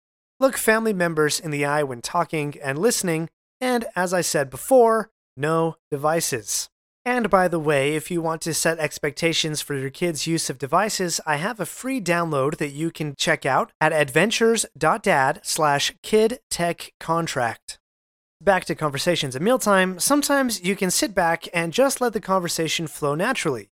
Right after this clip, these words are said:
You don't always have to be so structured. And lastly,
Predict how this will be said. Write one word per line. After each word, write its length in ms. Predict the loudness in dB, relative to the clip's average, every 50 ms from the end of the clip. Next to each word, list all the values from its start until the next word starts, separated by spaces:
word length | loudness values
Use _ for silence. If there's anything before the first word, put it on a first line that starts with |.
| _ _ _ _ _ _ -8
You 120 | -8 -2
don't 240 | 0 0 0 0 -2
always 480 | 0 2 2 2 4 2 0 0 -2 -2
have 260 | -4 -2 -2 -2 -2
to 100 | -6 -10
be 120 | -8 -6 -6
so 220 | -6 -4 -4 -4
structured. 640 | -4 -4 -4 -4 -4 -6 -6 -6 -12 -12 -12 -16 _ _ _ _ _ _ _ _ -6
And 160 | -4 -2 2
lastly, 580 | 2 2 2 2 0 0 2 0 0 0 -4